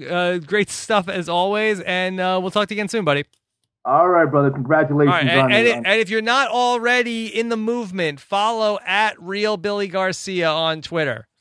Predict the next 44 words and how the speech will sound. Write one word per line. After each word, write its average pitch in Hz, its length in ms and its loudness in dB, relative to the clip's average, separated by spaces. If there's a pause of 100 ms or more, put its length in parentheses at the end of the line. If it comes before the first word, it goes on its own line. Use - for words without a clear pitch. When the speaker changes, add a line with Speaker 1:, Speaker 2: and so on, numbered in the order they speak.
(360)
Speaker 2:
<laughs> - 0 - (520)
Thank 160 340 -2
you, 139 200 -10
thank 151 260 -10
Speaker 1:
Yeah, 135 140 -4
Speaker 2:
you. - 140 -6
Speaker 1:
not 160 180 -2
that 190 140 0
fake - 360 -4
Billy 165 220 0
Garcia. 131 600 -4 (280)
Speaker 2:
No, 156 300 6
Speaker 1:
We 147 40 4
don't - 20 4
Speaker 2:
no, 151 80 4
Speaker 1:
need, 151 80 0
Speaker 2:
no 170 100 2
Speaker 1:
we 170 100 0
don't 175 120 2
Speaker 2:
fake 175 80 4
Speaker 1:
need 156 100 0
him 165 100 0
Speaker 2:
Billy 151 100 0
Speaker 1:
again. 131 320 -2
Speaker 2:
Garcia. 127 200 -8 (340)
Love 170 280 0
to 185 60 -2
Speaker 1:
Right. 151 60 2
Speaker 2:
dominate. 131 460 2
Speaker 1:
<laughs> 156 640 -8
All 226 80 -4
right. 180 360 0 (360)
Thanks 226 180 0
a 214 40 -4
lot, 196 140 4
Billy. 165 220 0 (220)
Speaker 2:
<laughs> 156 200 -4
Oh, 143 160 2
you're 135 140 -2
welcome, 110 280 -6
brother. 104 340 -10
Speaker 1:
All - 180 -20
right. 156 160 -4 (240)
Bye. 139 160 0